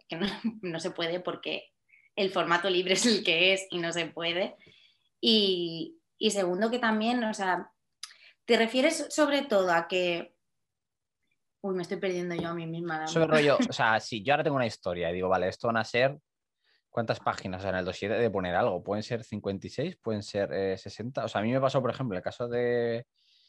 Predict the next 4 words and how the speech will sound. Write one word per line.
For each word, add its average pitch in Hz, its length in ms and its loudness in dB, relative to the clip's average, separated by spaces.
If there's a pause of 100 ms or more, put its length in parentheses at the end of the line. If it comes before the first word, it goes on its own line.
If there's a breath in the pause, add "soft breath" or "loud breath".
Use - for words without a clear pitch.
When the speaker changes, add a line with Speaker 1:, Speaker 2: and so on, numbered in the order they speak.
(960 soft breath)
Speaker 2:
mi 120 80 -2
primera 113 280 2
invasión 135 340 2
mundial, 127 640 4